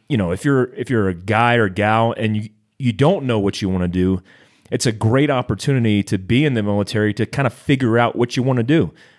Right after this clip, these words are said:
I mean, I, down the street is Embry-Riddle. Um, right next to Embry-Riddle is all the flight schools.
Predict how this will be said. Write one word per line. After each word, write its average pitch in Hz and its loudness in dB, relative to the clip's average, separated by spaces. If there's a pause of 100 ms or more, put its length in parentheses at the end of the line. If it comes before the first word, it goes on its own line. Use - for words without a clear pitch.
(100)
I 110 -6
mean, 117 2
I, 135 0 (160)
down 131 0
the 123 0
street 135 0
is 98 -4
Embry-Riddle. 104 2 (400)
Um, 98 0
right 110 0
next 123 -2
to 113 -6
Embry-Riddle 101 0
is 95 -2
all 110 0
the 101 -4
flight 117 -2
schools. 98 -2